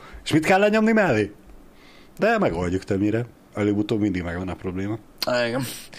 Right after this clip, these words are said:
Speaker 2: Na mindegy, csodálkozom, hogy vannak ilyen dolgok, de hát most, ö,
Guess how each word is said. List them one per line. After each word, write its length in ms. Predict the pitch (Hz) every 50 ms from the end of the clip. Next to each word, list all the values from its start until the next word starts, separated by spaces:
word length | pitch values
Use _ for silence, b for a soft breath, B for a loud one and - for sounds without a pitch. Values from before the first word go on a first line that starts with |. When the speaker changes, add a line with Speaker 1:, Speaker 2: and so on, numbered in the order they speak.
| B B B B B B B B B B B B B B B B B B B B B B B B B B B B B B B B
Speaker 2:
Na 120 | 254 277
mindegy, 380 | 294 311 320 285 202 156 - - - - - - - - 196 196 196 175
csodálkozom, 520 | - 240 220 175 143 135 139 143 139 143
hogy 100 | 139 131
vannak 300 | 139 147 135 131 117 117
ilyen 180 | 151 139 123 147
dolgok, 260 | 233 294 294 269 208
de 120 | 202 220
hát 240 | 190 180 165 - - -
most, 300 | 151 143 131 - - -
ö, 140 | 139 139